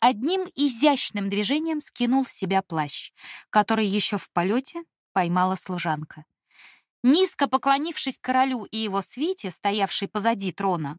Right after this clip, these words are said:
она быстро удалилась. Я театрально закатила глаза, выражая своё отношение к такому пафосу. Илин с прямой, как струна, спиной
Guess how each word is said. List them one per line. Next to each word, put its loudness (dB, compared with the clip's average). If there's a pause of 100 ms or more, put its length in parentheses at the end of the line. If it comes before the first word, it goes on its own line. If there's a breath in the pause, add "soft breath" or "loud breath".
она 4
быстро -6
удалилась. -6 (460 loud breath)
Я 6
театрально 0
закатила -10
глаза, -6
выражая -2
своё 0
отношение -4
к -18
такому -2
пафосу. -8 (1300)
Илин 2
с -8
прямой, 4
как -2
струна, 0
спиной -6